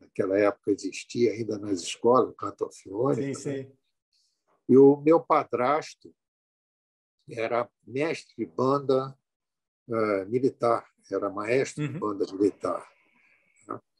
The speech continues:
Speaker 1: E, e com isso eu tive uma influência musical muito forte, né, que faz a minha alegria hoje, que eu também, além de médico,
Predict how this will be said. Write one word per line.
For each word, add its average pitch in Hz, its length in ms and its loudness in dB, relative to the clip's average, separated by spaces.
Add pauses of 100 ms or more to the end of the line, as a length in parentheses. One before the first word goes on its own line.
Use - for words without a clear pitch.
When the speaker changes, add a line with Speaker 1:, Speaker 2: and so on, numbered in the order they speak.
(580)
Speaker 1:
E, 110 680 4 (280)
e 117 160 4
com 139 240 6
isso 123 440 4 (180)
eu 110 180 4
tive 110 340 -6
uma 110 640 -2
influência 107 680 -2
musical 113 560 0
muito 139 200 -4 (120)
forte, 117 440 2 (420)
né, 104 260 -16
que 98 160 -14 (1080)
faz 120 280 0
a 104 60 -8
minha 113 180 -6
alegria 107 600 0
hoje, 127 500 4 (760)
que 117 80 -2
eu - 60 -4
também, 110 400 0
além 110 280 -2
de 101 280 -6 (380)
médico, 127 500 2